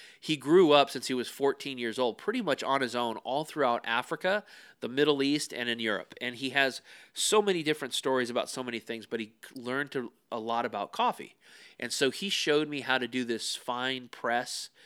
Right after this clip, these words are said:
uh, coffee. So I get Ethiopian beans, which are my favorite, uh, because they're smaller and more condensed with more flavor and more caffeine. Uh, and I grind 'em up, put 'em in, in this little container, and, uh, let it, uh, kinda r-,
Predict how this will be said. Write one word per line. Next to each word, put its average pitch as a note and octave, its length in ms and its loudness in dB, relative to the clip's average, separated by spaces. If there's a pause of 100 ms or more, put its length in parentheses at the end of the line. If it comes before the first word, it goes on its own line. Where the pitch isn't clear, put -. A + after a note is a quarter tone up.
(300)
uh, B2 140 2
coffee. B2 460 2
So B2+ 180 2
I A#2 120 4
get C3+ 300 0
Ethiopian C#3 720 -2
beans, A#2+ 320 -6
which B2 180 -8
are B2+ 40 -8
my A#2+ 160 -4
favorite, A#2 520 -2 (320)
uh, A#2+ 140 -2
because A#2 300 -4
they're A#2+ 80 -2
smaller C3 480 2
and A#2+ 100 -4
more B2+ 180 0
condensed A#2+ 600 -2
with A#2 140 -4
more B2 200 -2
flavor A#2+ 400 -2
and A#2 80 -8
more A#2 160 -4
caffeine. A2 640 -6 (400)
Uh, A2 300 0 (180)
and A#2+ 120 -2
I A2+ 80 4
grind C#3 400 4
'em C#3 120 0
up, C3 260 4 (260)
put D3 160 2
'em D3 120 0
in, C3+ 200 0
in A2 300 -8
this B2+ 180 -6
little C3+ 180 0
container, B2 540 -4
and, A2+ 360 -6
uh, G#2+ 240 -4 (360)
let C3+ 220 2
it, - 260 -2
uh, G#2+ 260 0 (720)
kinda B2+ 220 0
r-, A2+ 140 -4